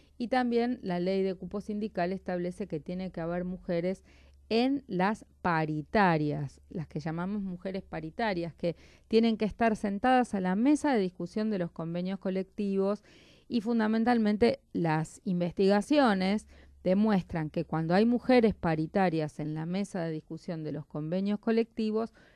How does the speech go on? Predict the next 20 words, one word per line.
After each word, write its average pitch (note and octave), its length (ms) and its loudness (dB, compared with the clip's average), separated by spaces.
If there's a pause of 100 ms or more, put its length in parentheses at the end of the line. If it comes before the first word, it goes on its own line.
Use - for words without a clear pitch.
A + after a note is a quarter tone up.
(140)
lo D#3+ 220 -4
que C#3+ 140 -6
también E3 440 0
sucede G3 680 0
es F#3 140 -8
que F#3 320 -2 (440)
cambia C#4 760 6
el F#3 180 -2
contenido F3+ 640 -2
de F3+ 140 4
lo D3+ 160 -2
que - 100 -4
se - 180 -6
discute F3 680 -2
y F3 160 -4
no F#3 180 -2
va G3+ 80 -2
a G3+ 60 -4
ser F#3+ 240 -8
solamente G3 920 -6